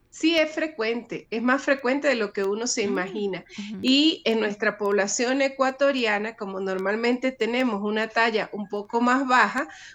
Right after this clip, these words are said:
Speaker 1: muchas veces es subdiagnosticada. Es decir, no se diagnostica a los pacientes y cuando llegan ya a la consulta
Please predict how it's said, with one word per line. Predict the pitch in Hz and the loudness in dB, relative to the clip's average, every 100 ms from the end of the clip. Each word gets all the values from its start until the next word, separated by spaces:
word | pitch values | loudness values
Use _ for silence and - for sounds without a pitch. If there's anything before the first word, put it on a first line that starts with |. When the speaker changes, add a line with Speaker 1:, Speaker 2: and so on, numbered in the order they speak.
| - | -2
Speaker 1:
muchas | 294 339 339 285 | 0 2 4 6
veces | 277 285 277 | 4 6 4
es | 269 - | 4 2
subdiagnosticada. | 311 247 226 202 185 175 190 - 180 147 196 _ _ _ _ - | -2 0 0 0 -2 -4 -12 -4 0 0 -4 _ _ _ _ -6
Es | 214 | 0
decir, | 220 226 302 294 233 | 2 2 2 2 2
no | 196 | 0
se | 208 226 | 0 2
diagnostica | 220 202 185 180 285 294 294 262 | 2 0 -2 -4 -4 -2 2 2
a | |
los | 269 262 | 2 0
pacientes | 285 285 302 262 262 311 | -2 0 2 2 0 -4
y | 302 | -4
cuando | 220 190 185 | -4 -4 -2
llegan | 185 226 240 220 | -2 0 0 -2
ya | 220 220 | 0 0
a | |
la | 233 233 | 0 -4
consulta | 254 277 285 262 269 | -4 -4 -4 -4 -2